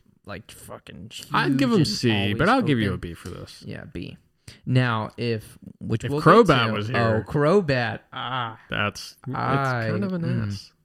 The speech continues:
Speaker 1: Yes.
Speaker 2: That's kind of an
Speaker 1: I'm,
Speaker 2: ass.
Speaker 1: all right, remember that. I'm glad you agree. 'Cause shiny Crobat, my first, like, true shiny,
Speaker 2: Yeah.
Speaker 1: well, I guess it would have been Zubat, but,
Speaker 2: Mm-hmm.
Speaker 1: like, I look at it as Crobat.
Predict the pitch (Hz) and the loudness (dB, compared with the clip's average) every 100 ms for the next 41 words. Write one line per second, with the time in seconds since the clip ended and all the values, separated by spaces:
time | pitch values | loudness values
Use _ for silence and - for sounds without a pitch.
0 | _ - 123 123 - - - _ - - | _ -4 0 0 -2 -12 -18 _ -18 -14
1 | - 127 170 175 175 143 147 131 - - | -8 -4 -2 -2 0 -2 -4 -10 -18 -8
2 | 127 117 113 - 226 180 202 156 131 123 | -4 -4 -4 -8 -4 -2 0 0 -2 -4
3 | - _ _ - 123 123 131 147 160 156 | -10 _ _ -8 -6 -4 -4 -2 -2 -2
4 | 175 180 131 123 _ _ _ _ _ - | 0 0 -2 -6 _ _ _ _ _ 0
5 | 107 - 120 147 170 196 208 214 226 - | 0 -2 -4 -4 -4 -2 -2 -2 -4 -6
6 | 120 113 - 139 139 127 123 110 - - | -6 -6 -4 -4 -4 -6 -4 -4 -6 -16
7 | _ _ _ _ _ - 143 139 143 117 | _ _ _ _ _ 0 0 0 -4 -2
8 | 95 113 113 117 117 101 107 104 - 110 | -2 -2 -2 -4 -8 -8 -8 -8 -8 -8
9 | 113 104 110 123 123 123 113 117 107 101 | -8 -8 -6 -6 -6 -6 -2 -2 0 -4
10 | 95 - 113 113 - 110 - - - - | -6 -8 -8 -6 -6 -8 -10 -12 -12 -8
11 | 113 120 143 151 | -6 -4 -6 -8